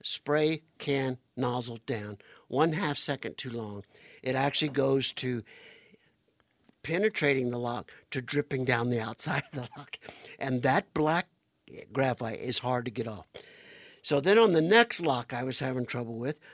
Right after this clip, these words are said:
I did the three-in-one dry rot lock lube. Perfectly clear, worked just as well,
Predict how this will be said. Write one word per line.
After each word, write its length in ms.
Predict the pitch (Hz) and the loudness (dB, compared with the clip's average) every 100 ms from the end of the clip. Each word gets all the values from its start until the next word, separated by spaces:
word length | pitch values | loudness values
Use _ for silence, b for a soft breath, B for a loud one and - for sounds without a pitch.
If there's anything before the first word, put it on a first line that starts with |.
| B B | B B
I 120 | 131 | -2
did 220 | 165 196 196 | 4 4 6
the 100 | 196 | 2
three-in-one 800 | 160 139 160 180 143 120 127 127 b b | 4 4 4 4 2 2 0 -4 b b
dry 320 | - 127 131 | -2 0 0
rot 280 | 139 151 - | 0 0 -2
lock 260 | 175 220 - _ _ _ _ _ _ _ _ | -6 -6 -8 _ _ _ _ _ _ _ _
lube. 260 | 120 98 87 _ b b b b _ | -8 -6 -8 _ b b b b _
Perfectly 520 | 147 165 247 - 233 | -2 0 -2 -4 -6
clear, 500 | - 156 151 151 160 b b b b b b b b b _ - | -4 -2 0 0 -4 b b b b b b b b b _ -2
worked 320 | 147 123 - | 0 0 0
just 260 | 156 170 | 2 2
as 160 | 233 196 | 2 0
well, 380 | 156 120 123 | 0 0 -2